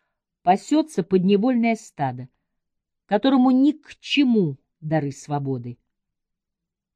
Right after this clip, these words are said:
Вот этим вопросом задаётся Куприн, и сто лет прошло уже, а вопрос по-прежнему актуален. Сравни со строками стихотворения Пушкина «Свободы сеятель пустынный»,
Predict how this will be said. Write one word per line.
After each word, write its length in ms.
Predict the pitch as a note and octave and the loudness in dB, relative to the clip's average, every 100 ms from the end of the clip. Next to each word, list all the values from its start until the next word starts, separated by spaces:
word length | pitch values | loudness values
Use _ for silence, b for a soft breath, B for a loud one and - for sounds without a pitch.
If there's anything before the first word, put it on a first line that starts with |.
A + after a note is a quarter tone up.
| _ | _
Вот 260 | C#3+ C#3 C3+ | -12 -10 -8
этим 260 | C#3 C#3+ C#3 | -8 -6 -6
вопросом 500 | D#3+ - - C3 C3 | -6 -6 -8 -8 -10
задаётся 500 | C#3 D3 C3+ - C#3 | -6 -4 -4 -8 -14
Куприн, 480 | D#3 - A#3 G3+ - _ _ _ _ _ _ _ _ _ _ - | -10 -4 -2 -4 -6 _ _ _ _ _ _ _ _ _ _ -20
и 80 | |
сто 220 | C#3 - D#3+ | -18 -4 -2
лет 200 | D#3 - | -2 -4
прошло 380 | C#3 C3+ C#3+ | -10 -10 -8
уже, 320 | C3+ B2+ C3 A#2+ _ _ _ | -6 -6 -10 -12 _ _ _
а 100 | C3+ | -6
вопрос 360 | C#3 - C#3+ | -6 -6 -10
по-прежнему 600 | - D3+ - C#3 C3+ C3+ | -6 -8 -4 -6 -4 -6
актуален. 640 | C3+ - D#3+ B2+ A#2 A#2 A#2 _ _ _ _ _ _ _ _ _ _ | -6 -6 -4 -4 -8 -12 -16 _ _ _ _ _ _ _ _ _ _
Сравни 640 | _ F3+ F3 F#3+ F3+ E3 _ _ _ _ _ _ _ _ | _ -2 0 0 -2 -6 _ _ _ _ _ _ _ _
со 160 | _ F3 | _ -10
строками 520 | E3 E3+ D#3+ E3+ D#3+ | -8 -6 -4 -4 -4
стихотворения 680 | D#3 E3 D#3+ D#3 D#3 D3+ D3+ | -6 -8 -10 -8 -4 -2 -4
Пушкина 500 | D3 G#3+ - - E3+ | -6 -10 -10 -6 -6
«Свободы 580 | D#3+ D3+ D3+ D#3 G#3 F3+ | -6 -6 -4 0 0 0
сеятель 500 | E3+ - F3 F3 E3 | -4 -4 -4 -4 -10
пустынный», 800 | - E3 - _ D3 C3 B2 A#2+ | -10 -16 -16 _ -8 -6 -8 -12